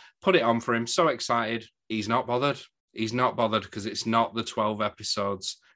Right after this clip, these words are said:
that he's watched for the last two and a half years. So <sighs> it's just landed with a dull thud, and I've just, I feel like the wind's been taken out of my sails. I feel a bit depressed now.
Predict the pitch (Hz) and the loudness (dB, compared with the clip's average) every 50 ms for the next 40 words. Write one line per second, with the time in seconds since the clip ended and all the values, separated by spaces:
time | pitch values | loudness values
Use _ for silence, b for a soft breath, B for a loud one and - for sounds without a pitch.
0 | _ _ - 90 95 95 101 101 90 - - - - 107 95 95 98 95 95 - | _ _ -6 -6 -6 -6 -6 -6 -6 -6 -8 -8 -8 -8 -6 -6 -6 -6 -8 -8
1 | - - 98 95 95 95 95 95 95 - - 92 92 92 92 92 - - - 92 | -8 -8 -8 -6 -6 -6 -6 -6 -8 -8 -6 -6 -6 -6 -6 -8 -8 -8 -6 -6
2 | 92 92 90 87 B B B B B B B B B B B B B B B B | -4 -6 -6 -8 B B B B B B B B B B B B B B B B
3 | B B B _ _ _ _ _ _ _ _ - - - - - - - - 165 | B B B _ _ _ _ _ _ _ _ -4 -2 -2 0 0 0 2 2 4
4 | 165 - 156 151 151 156 170 175 175 165 147 147 135 139 123 127 117 - 127 123 | 4 4 6 6 6 6 8 8 8 6 6 4 0 0 2 0 2 4 4 6
5 | 123 120 120 120 - - 127 131 131 127 131 117 117 110 107 107 - 123 113 - | 6 4 2 0 2 4 4 4 4 2 -2 -2 -2 -2 -4 -4 -4 -4 -4 -4
6 | - - _ _ - - 107 - - 135 123 123 123 110 107 98 104 104 107 113 | -6 -8 _ _ -6 -6 -6 -2 -2 0 2 2 2 2 0 -2 -2 -2 -2 -4
7 | 113 - - 113 110 104 - 107 104 - - 104 98 92 92 - - 98 95 95 | -6 -6 -8 -8 -8 -6 -6 -6 -6 -6 -6 -8 -6 -6 -6 -6 -4 -4 -4 -4
8 | 95 92 - - 101 98 101 92 - - - - - - - 110 107 - - - | -6 -8 -10 -12 -12 -12 -12 -16 -18 -20 -20 -20 -20 -18 -16 -16 -16 -14 -14 -16
9 | - - - - 80 82 92 | -16 -14 -12 -12 -10 -10 -12